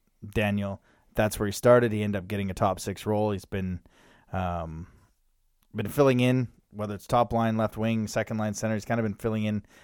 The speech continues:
um, pretty decent season so far. I think he's half a point a game,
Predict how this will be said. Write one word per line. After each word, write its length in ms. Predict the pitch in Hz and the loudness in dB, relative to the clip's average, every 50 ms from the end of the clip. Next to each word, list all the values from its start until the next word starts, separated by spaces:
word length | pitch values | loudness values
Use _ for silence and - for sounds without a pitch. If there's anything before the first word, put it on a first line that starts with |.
| - _ _ - | -20 _ _ -8
um, 580 | 101 101 95 95 98 98 95 95 98 - - _ _ _ _ _ _ _ _ _ _ _ _ _ _ _ _ _ | -6 -6 -4 -6 -6 -6 -8 -8 -12 -14 -16 _ _ _ _ _ _ _ _ _ _ _ _ _ _ _ _ _
pretty 200 | - 131 131 123 | 0 0 0 2
decent 380 | 113 123 117 - 120 107 104 - | 0 -2 -4 -4 -6 -8 -8 -6
season 320 | - 123 117 107 107 101 | -4 -2 -2 -2 -2 -4
so 180 | - - 101 90 | -4 -4 -6 -6
far. 260 | - - 101 110 113 | -4 0 0 2 2
I 40 | 104 | 0
think 180 | - 117 127 143 | -2 -4 -6 -6
he's 380 | 135 107 95 - - - - _ _ _ _ _ _ _ _ _ _ _ _ | -8 -8 -10 -10 -14 -18 -20 _ _ _ _ _ _ _ _ _ _ _ _
half 260 | - 104 110 107 - | -4 -4 -4 -4 -4
a 60 | 98 | -10
point 260 | - - 110 110 107 | -8 -6 -4 -4 -4
a 40 | 98 | -4
game, 600 | 82 92 92 104 143 175 185 196 196 208 208 196 | -6 -8 -8 -6 -6 -4 -4 -2 -2 -2 -2 -2